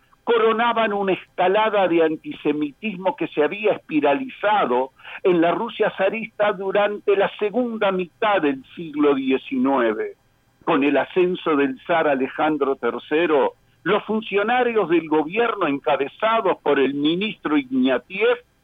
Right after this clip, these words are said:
no solo no impidieron que estallaran los pogromos, sino que los alentaron. Los hicieron para distraer a la población en general de la crisis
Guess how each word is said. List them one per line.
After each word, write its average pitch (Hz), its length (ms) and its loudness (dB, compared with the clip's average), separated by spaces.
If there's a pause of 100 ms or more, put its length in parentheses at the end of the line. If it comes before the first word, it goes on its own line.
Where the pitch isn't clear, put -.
(320)
no 294 260 2 (140)
solo 135 560 2 (220)
no 196 340 2
impidieron 175 880 0
que 160 100 -2
estallaran 160 720 0
los 139 200 0
pogromos, 127 720 -2 (260)
sino 233 320 -4
que 220 140 -8
los 214 200 -2
alentaron. 208 920 0 (300)
Los 175 300 -2
hicieron 190 500 -2
para 175 300 0
distraer 180 720 0
a 175 80 2
la 160 220 -2
población 170 640 -2
en 156 100 0
general 175 600 -2
de 151 100 2
la 139 160 0
crisis 175 420 -6